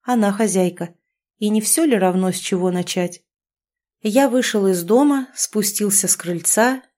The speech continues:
и сообразил, что не знаю, где лопата и цветы для посадки, куда тетя Зоя желает их высадить.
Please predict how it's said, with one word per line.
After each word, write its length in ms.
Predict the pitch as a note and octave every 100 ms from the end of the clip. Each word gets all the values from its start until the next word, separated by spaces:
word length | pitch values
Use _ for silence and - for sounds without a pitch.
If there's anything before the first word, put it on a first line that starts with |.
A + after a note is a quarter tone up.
| _
и 100 | -
сообразил, 800 | G3+ - G3+ F#3 G3 F#3 G3 C4
что 300 | B3 - -
не 140 | A3 A3
знаю, 580 | G3+ G#3 A#3+ B3+ A#3 G#3+
где 340 | F3+ F3 B3+
лопата 880 | A#3 G3+ G3+ G#3 A#3 A#3+ - G3+ G3 -
и 120 | F#3
цветы 540 | F#3 E3+ E3+ - A#3
для 180 | A3+ G#3+
посадки, 800 | G#3+ G3 - G3+ G3 - F#3 - _ _ _
куда 400 | - G3+ F#3 B3
тетя 320 | A#3+ F3+ -
Зоя 300 | F#3 G#3 G#3+
желает 560 | F#3+ F#3+ F#3+ A3 G3+ G3+
их 160 | F#3 -
высадить. 720 | E3 A#3 - G#3+ F#3+ G3